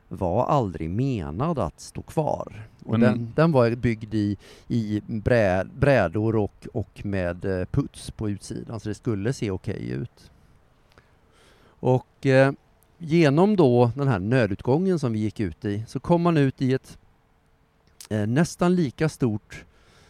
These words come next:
Speaker 1: lokal som stora salen där inne. Eh,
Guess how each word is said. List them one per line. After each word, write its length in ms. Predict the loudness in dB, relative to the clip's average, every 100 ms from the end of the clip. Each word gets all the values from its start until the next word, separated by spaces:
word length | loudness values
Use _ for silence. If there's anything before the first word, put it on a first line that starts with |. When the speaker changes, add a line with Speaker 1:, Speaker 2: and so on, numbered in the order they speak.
| _ _
Speaker 1:
lokal 640 | -2 0 2 2 2 -2 -4
som 340 | -4 -4 -4 -4
stora 320 | -2 -2 -2
salen 500 | -2 -2 -2 -4 -6
där 140 | -6 -6
inne. 340 | -6 -8 -10 _ _ -20 -20 -20 -20 -4
Eh, 560 | 0 2 2 2 0